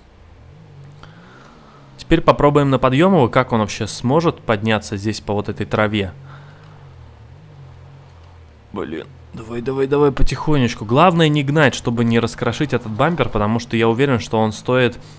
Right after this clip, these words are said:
ну, наверное, тысяч под сто он точно стоит. Кроличек, пробегай. Пробегай, малыш. Так, и теперь у нас камень впереди.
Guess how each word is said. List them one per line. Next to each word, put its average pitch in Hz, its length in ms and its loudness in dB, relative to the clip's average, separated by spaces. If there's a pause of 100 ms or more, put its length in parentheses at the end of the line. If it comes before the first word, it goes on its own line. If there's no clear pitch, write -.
(160)
ну, 127 180 0
наверное, 123 300 2
тысяч 123 400 -8
под - 220 -4
сто - 260 -2
он 135 140 0
точно 117 320 -6
стоит. 101 440 -6 (760)
Кроличек, 110 600 -4
пробегай. 107 640 -2 (680)
Пробегай, 107 560 -2
малыш. 131 460 -2 (440)
Так, 107 280 -2 (260)
и 120 140 -2
теперь 120 340 0
у 139 80 0
нас 131 340 -2
камень 123 420 2
впереди. 98 540 -10